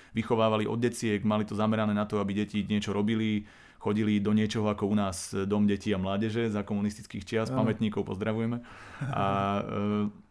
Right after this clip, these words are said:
Speaker 1: tak ja som chodil tiež, ale my sme stolný futbal nemali. Oni mali a všetci sa tomu venovali, boli automaticky ťahaní na nejakú túr a videli tam aj možnosť nejakého zárobku a s-, a u nich je to, nechcem povedať, že populárny šport, že by s-,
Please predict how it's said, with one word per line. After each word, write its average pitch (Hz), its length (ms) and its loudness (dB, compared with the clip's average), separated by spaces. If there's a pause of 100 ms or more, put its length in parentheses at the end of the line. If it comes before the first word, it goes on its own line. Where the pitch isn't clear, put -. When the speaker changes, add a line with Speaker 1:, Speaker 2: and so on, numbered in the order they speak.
(180)
Speaker 1:
tak 120 140 -2
ja 120 160 4
som - 100 -4
chodil 110 220 0
tiež, 117 320 0
ale 104 140 0
my 107 100 2
sme 104 140 -2
stolný 107 240 0
futbal 101 260 0
nemali. 110 400 0 (320)
Oni 110 160 2
mali 110 400 4
a 98 80 -2
všetci - 240 -4
sa - 80 -4
tomu 107 240 0
venovali, 107 480 2
boli 98 320 0
automaticky 98 480 -2
ťahaní 98 320 -2
na 98 160 -2
nejakú 98 180 -6
túr 107 300 0
a 98 80 2
videli 110 300 2
tam 104 180 0
aj 101 80 0
možnosť 101 480 0 (180)
nejakého 104 480 0
zárobku 101 600 -2
a - 20 -2
s-, - 140 -12 (160)
a - 160 -8
u 156 120 -2
nich 175 140 4
je 151 120 2
to, 143 260 6 (320)
nechcem 107 260 0
povedať, 95 320 0
že 92 100 -4 (200)
populárny 107 500 2
šport, 104 280 -2
že 98 100 -2
by 98 80 -2
s-, - 320 -10